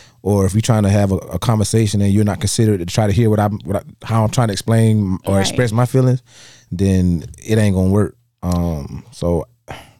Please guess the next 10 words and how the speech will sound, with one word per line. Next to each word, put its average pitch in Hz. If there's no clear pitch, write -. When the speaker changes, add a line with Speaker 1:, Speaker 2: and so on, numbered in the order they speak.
Speaker 1:
but 110
if 113
I 113
had 156
to 123
deal 107
with 92
one, 98
I 104
think 123